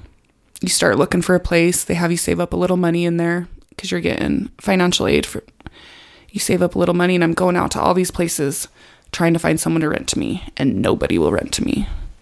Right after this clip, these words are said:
My background, um, I had no employment. I didn't have jobs to show that I'm, I can even work,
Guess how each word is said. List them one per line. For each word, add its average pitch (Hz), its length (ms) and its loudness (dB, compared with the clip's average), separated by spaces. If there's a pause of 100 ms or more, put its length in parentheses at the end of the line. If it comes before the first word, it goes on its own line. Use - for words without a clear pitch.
(480)
My 156 160 4
background, 156 720 2 (520)
um, 170 440 -4 (800)
I - 40 -6
had 170 160 0
no 160 120 0
employment. 170 720 -2 (520)
I 175 100 0
didn't 165 220 -2 (280)
have 165 260 -4
jobs 165 480 0
to - 160 -6
show - 180 0
that 165 100 2
I'm, 156 240 2 (140)
I 180 80 -2
can 170 160 -2
even 165 240 0
work, 165 360 0